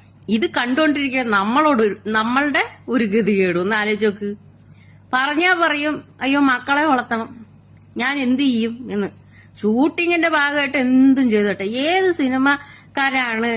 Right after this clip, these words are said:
ഇങ്ങനെ പബ്ലിക്കായിട്ട് ഓരോരോ ആൾക്കാർക്ക്, സിനിമാ നടികൾക്ക് വാരി കൊടുക്കണം? ആരെങ്കിലും കണ്ടിട്ടുണ്ടോ? നിങ്ങൾ ആരെങ്കിലും കണ്ടിട്ടുണ്ടോ? കണ്ടിട്ടുണ്ടോ? സിനിമയിൽ ഒരുപാട് പേര് അഭിനയിക്കുന്നുണ്ട്, ആൽബത്തിൽ ഒരുപാട് പേര് അഭിനയിക്കുന്നുണ്ട്. അവരൊക്കെ ഈ പബ്ലിക്കിന്റെ മുന്നിൽ അങ്ങോട്ടും ഇങ്ങോട്ടും വാരി കൊടുക്കണം നിങ്ങൾ കണ്ടിട്ടുണ്ടോ? ഏ,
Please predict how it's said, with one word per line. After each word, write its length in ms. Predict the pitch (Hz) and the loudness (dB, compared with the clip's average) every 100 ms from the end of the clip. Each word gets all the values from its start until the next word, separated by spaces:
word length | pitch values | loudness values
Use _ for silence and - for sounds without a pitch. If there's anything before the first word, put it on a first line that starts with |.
| - | -4
ഇങ്ങനെ 340 | - 233 233 233 | -4 -2 0 0
പബ്ലിക്കായിട്ട് 640 | 226 190 220 214 226 214 | 0 0 -2 -2 -2 0
ഓരോരോ 460 | 214 208 208 202 208 | 0 2 2 0 0
ആൾക്കാർക്ക്, 500 | 190 190 208 202 202 | -2 -2 -2 -2 0
സിനിമാ 340 | 214 202 208 | 0 2 2
നടികൾക്ക് 400 | 208 190 202 196 | 2 2 0 0
വാരി 220 | 208 185 196 | -2 -2 -4
കൊടുക്കണം? 520 | 202 208 208 254 330 | -6 -6 -6 -2 0
ആരെങ്കിലും 320 | 359 339 302 | 2 2 2
കണ്ടിട്ടുണ്ടോ? 320 | 202 175 196 | 0 -2 -2
നിങ്ങൾ 160 | 320 359 | 0 0
ആരെങ്കിലും 300 | 240 196 196 | 0 -2 -2
കണ്ടിട്ടുണ്ടോ? 440 | 170 151 143 135 - - - - 277 | -4 -4 -6 -8 -16 -20 -20 -10 -4
കണ്ടിട്ടുണ്ടോ? 300 | 269 226 175 | -2 0 -2
സിനിമയിൽ 400 | 196 185 233 262 | -2 -2 0 0
ഒരുപാട് 420 | 202 226 247 269 | 2 2 0 0
പേര് 180 | 262 254 | -2 -2
അഭിനയിക്കുന്നുണ്ട്, 720 | 220 220 240 240 240 240 269 - - - | -4 -4 -10 -10 -10 -10 -10 -14 -20 -4
ആൽബത്തിൽ 520 | 190 220 254 269 277 | -2 0 -2 -2 0
ഒരുപാട് 360 | 247 240 247 247 | 2 2 0 0
പേര് 180 | 247 240 | 0 0
അഭിനയിക്കുന്നുണ്ട്. 680 | 220 226 226 220 220 233 - - - - 247 | -2 -2 -2 -2 -4 -6 -12 -20 -20 -6 -2
അവരൊക്കെ 280 | 269 294 | -2 -2
ഈ 100 | 285 | -2
പബ്ലിക്കിന്റെ 480 | 262 233 247 233 269 | 0 0 0 0 2
മുന്നിൽ 360 | 269 254 240 247 | 2 0 0 -2
അങ്ങോട്ടും 340 | 226 233 240 | 0 0 0
ഇങ്ങോട്ടും 280 | 240 220 226 | 0 0 0
വാരി 160 | 214 214 | 0 0
കൊടുക്കണം 300 | 220 208 214 | 0 2 2
നിങ്ങൾ 180 | 208 | 2
കണ്ടിട്ടുണ്ടോ? 540 | 208 180 175 165 139 147 - - - | 2 -2 -4 -6 -8 -12 -20 -20 -8
ഏ, 80 | 185 | -4